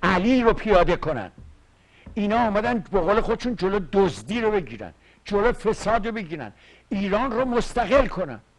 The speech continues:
ببینید به چه روزی انداختن مملکت ما رو. بعدم دیدن گند کاراشون در اومده، چیکار می‌کنن؟ با این به اصطلاح نا-، چیزای نا-، ناوهای کوچک،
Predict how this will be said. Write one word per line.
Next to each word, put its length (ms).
ببینید 300
به 100
چه 200
روزی 240
انداختن 340
مملکت 520
ما 60
رو. 80
بعدم 560
دیدن 340
گند 360
کاراشون 520
در 280
اومده، 520
چیکار 340
می‌کنن؟ 420
با 120
این 320
به 80
اصطلاح 340
نا-، 460
چیزای 680
نا-، 180
ناوهای 640
کوچک، 440